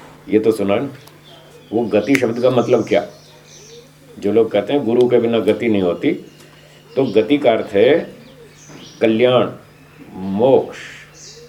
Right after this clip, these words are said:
इस अर्थ में वो गति शब्द का प्रयोग करते हैं। तो गति का मतलब चलना, मोटा अर्थ है चलना,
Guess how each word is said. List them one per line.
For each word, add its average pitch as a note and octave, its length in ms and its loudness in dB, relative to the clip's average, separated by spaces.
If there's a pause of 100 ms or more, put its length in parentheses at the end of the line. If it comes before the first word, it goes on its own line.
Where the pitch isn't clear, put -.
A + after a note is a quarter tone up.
(560)
इस D3 180 0
अर्थ B2 220 0
में B2+ 80 -6
वो C#3 160 2
गति C3+ 340 -2
शब्द A2 240 -4
का B2 120 0
प्रयोग A2+ 340 2
करते E2+ 260 -4
हैं। - 80 -20 (1200)
तो C#3+ 80 4
गति A#2+ 320 2
का D3 120 2
मतलब D#3 380 0
चलना, C#3+ 580 2
मोटा A#2+ 260 2
अर्थ B2+ 160 0
है C#3+ 140 0
चलना, D3+ 420 0